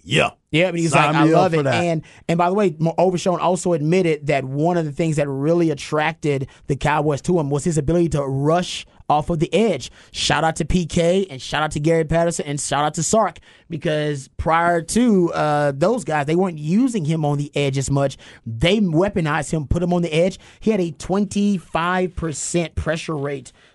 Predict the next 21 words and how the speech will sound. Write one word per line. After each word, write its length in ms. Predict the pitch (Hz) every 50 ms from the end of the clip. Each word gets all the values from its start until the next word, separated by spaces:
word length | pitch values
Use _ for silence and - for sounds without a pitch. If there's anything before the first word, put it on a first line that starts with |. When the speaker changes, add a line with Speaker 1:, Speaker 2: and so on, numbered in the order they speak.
| _ -
Speaker 2:
uh, 300 | 151 156 147 143 143 139
last 420 | 143 147 151 156 156 156 143 -
season. 340 | - - 185 185 170 147 151 147
Oh, 20 |
sorry, 240 | 151 - 170 151 - -
yeah, 160 | 156 160 160 143
two, 180 | - 208 180 147 - _ -
uh, 100 | 156 151
last 260 | 156 170 175 160 139
season, 240 | - 214 175 151 139
twenty 180 | - 185 170 156
twenty-two, 400 | - 160 156 139 - 185 165 - - - - - -
which 240 | - 160 202 190 -
was 180 | 175 180 170 139
higher 460 | 135 135 160 175 180 175 175 175 165
than 180 | 151 151 143 - -
any 240 | 165 175 185 180 175
of 80 | 170 156
the 80 | 151
linebackers, 840 | 143 147 147 156 160 160 151 143 143 139 139 139 - 143 143 135 127
those 200 | 156 143 135